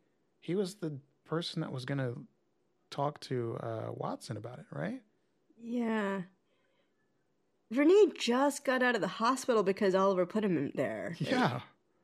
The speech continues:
Speaker 2: like, two weeks ago, he got
Speaker 1: Yeah.
Speaker 2: out of the hospital.
Speaker 1: <laughs>
Speaker 2: I'm very confused.
Speaker 1: I just, it didn't seem very believable to me.
Speaker 2: Yeah, like, Renee even said that Oliver's a jerk, but I don't want him to go to prison because of me. Like, why not? <laughs>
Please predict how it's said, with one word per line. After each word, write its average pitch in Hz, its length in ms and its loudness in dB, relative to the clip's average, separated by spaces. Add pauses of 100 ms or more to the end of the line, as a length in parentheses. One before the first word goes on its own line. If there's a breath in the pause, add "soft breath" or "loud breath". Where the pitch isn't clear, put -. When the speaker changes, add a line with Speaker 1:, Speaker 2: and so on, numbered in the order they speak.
Speaker 2:
like, 208 180 2
two 302 120 2
weeks 302 240 4
ago, - 360 -2 (200)
he 262 180 0
got 349 120 2
Speaker 1:
Yeah. 339 80 6
Speaker 2:
out - 180 2
of 113 60 0
the 170 60 -4
hospital. - 320 -4 (640 loud breath)
Speaker 1:
<laughs> - 360 -14
Speaker 2:
I'm 254 160 6
very 262 220 6
confused. 247 680 0 (760 loud breath)
Speaker 1:
I 147 80 -2
just, 156 220 -6
it 135 160 -4
didn't 143 320 -2
seem 120 180 -2
very 113 200 -4
believable 104 460 -10
to 107 60 -12
me. 104 200 -12 (1500)
Speaker 2:
Yeah, 311 240 6
like, 262 160 4
Renee 320 260 6
even 349 160 6
said 269 260 2
that 240 140 0
Oliver's 240 360 2
a 190 40 0
jerk, 214 300 0
but - 180 2
I - 60 0
don't 208 140 0
want 208 140 0
him 196 100 2
to 180 80 -2
go 185 100 2
to - 80 2
prison 196 320 2
because 147 260 -2
of 139 80 -6
me. 73 200 -6
Like, - 300 -4
why 196 500 -2
not? - 400 0
<laughs> - 80 4